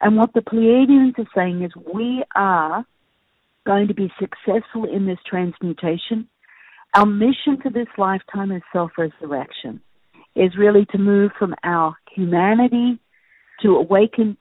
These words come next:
to our full sacred selves. And they say this is gonna happen in this lifetime on this planet. We will all awaken. Some will awaken before others.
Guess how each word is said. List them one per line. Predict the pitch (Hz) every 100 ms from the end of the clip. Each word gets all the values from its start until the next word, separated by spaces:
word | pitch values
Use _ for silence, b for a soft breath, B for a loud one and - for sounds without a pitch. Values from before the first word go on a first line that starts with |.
| -
to | 208 190 180 b b b -
our | 185 185 -
full | 220 226 233 226 _ _ _ _ -
sacred | 185 - 233 220 -
selves. | 214 214 220
And | 190
they | 170 -
say | 196 185
this | 214 -
is | 220 -
gonna | 180 160
happen | 180 190 233 214
in | 202
this | 208 -
lifetime | 202 208 - 214 202
on | 196 202
this | 196 -
planet. | 202 208 220 - _
We | 185 190 196
will | 202 196 -
all | 214 226 233 -
awaken. | 180 180 185 - 139 139 B B B B B B B - -
Some | 262 294
will | 302 277
awaken | 262 262 - 240
before | 233 - 220 -
others. | 233 226 135